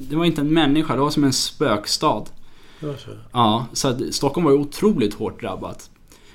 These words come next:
Speaker 1: Och det här speglade ju sig sen i antikroppstesterna. För att när vi la ut det här i Region Stockholm så blev det en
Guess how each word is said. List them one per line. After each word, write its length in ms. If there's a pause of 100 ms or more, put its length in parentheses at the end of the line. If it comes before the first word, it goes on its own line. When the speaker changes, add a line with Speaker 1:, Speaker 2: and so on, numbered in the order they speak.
Speaker 1:
Och 100
det 60
här 140
speglade 480
ju 80
sig 380
sen 420
i 180
antikroppstesterna. 1040 (500)
För 160
att 540
när 240
vi 160
la 160
ut 180
det 60
här 140
i 40
Region 360
Stockholm 440
så 80
blev 160
det 60
en 140